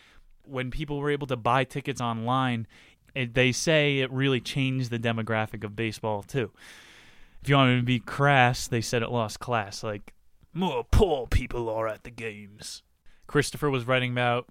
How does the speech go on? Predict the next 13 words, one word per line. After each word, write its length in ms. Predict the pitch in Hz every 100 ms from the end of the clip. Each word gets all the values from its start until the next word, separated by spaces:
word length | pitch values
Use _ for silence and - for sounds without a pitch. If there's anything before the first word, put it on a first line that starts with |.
| -
the 540 | 139 113 110 107 104
beginning 480 | 104 113 151 170 160
scene 320 | 147 - 156
of 160 | 151 117
Go 240 | 127 131
Your 280 | 135 131 135
Own 280 | 135 131 127
Way. 220 | 120 131
I've 120 | 135 117
never 180 | 113
seen 260 | 113 - 127
that 180 | 127 131
movie. 380 | 127 123 127